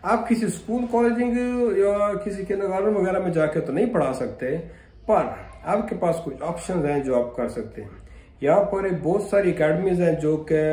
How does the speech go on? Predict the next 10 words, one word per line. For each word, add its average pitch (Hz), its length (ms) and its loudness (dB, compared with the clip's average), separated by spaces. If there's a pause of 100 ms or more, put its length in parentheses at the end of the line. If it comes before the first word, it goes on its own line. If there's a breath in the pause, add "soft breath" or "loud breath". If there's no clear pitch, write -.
(260)
online 147 420 4
tuition 135 380 -2
offer 117 240 -4
करते 110 300 -10
हैं। 107 80 -8
अभी 101 200 -16 (600 soft breath)
आप 147 300 2
वहाँ 165 200 4
पे 196 180 0
जाके 151 460 2